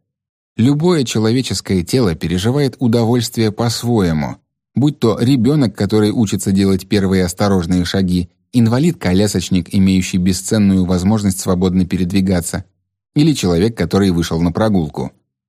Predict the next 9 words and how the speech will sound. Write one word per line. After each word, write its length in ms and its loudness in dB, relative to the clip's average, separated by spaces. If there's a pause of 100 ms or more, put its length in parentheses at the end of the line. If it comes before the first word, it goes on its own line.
(380)
Независимо 680 0
от 100 -4
используемого 720 0
способа, 640 -4 (320)
тут 240 0 (120)
жизненно 580 2
важен 380 2
наш 280 -2
опыт, 460 -2